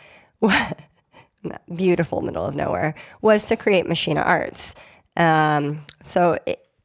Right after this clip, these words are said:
I think there was a lot of transformation that went on in those, uh, early years of working at Badger and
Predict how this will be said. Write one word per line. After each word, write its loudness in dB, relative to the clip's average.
I 0
think 0
there 4
was 2
a 0
lot 4
of -4
transformation -4
that -4
went 0
on -2
in -2
those, -4
uh, -2
early -2
years 0
of -8
working -4
at -6
Badger 0
and 0